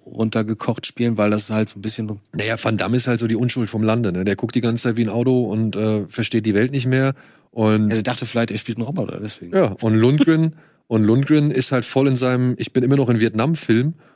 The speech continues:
Speaker 2: Und das spielt er aber richtig schön aus. Also er ist halt, er darf als dieser irre oder gefährliche Typ, darf er halt deutlich mehr chargieren als ein Van Damme, der einfach die ganze Zeit nur, „Ich habe Hunger. Ich finde dieses Essen sehr gut.“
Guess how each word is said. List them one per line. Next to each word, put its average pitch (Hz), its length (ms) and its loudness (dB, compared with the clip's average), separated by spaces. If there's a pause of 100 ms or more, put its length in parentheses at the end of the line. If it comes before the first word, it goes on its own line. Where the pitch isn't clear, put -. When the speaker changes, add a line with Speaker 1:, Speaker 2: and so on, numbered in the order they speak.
(140)
Speaker 2:
Und 113 160 -2
das 117 100 -2
spielt 151 300 -2
er 143 60 2
aber 120 140 2
richtig 143 240 -2
schön 107 220 -2
aus. - 360 -6
Also 104 200 -4
er 131 220 -2
ist 147 100 -8
halt, 139 240 0 (320)
er 110 100 -4
darf 123 220 0
als 120 160 0
dieser 113 280 -6
irre 151 320 2
oder 120 180 2
gefährliche 139 580 0
Typ, 147 340 -2
darf 117 200 2
er 117 80 4
halt 113 160 0
deutlich 117 340 0
mehr 123 420 0
chargieren 135 920 0 (400)
als 110 340 -2
ein 107 240 -2
Van 104 160 -2
Damme, 131 220 2
der 101 160 2
einfach 101 180 0
die 107 60 2
ganze 104 160 0
Zeit 110 80 0
nur, 98 120 0 (1300)
„Ich - 140 -18
habe 82 200 -2
Hunger. 90 260 -2 (600)
Ich - 80 -12
finde 92 180 -2
dieses 85 240 -6
Essen - 220 -6
sehr 90 140 -4
gut.“ 85 240 -8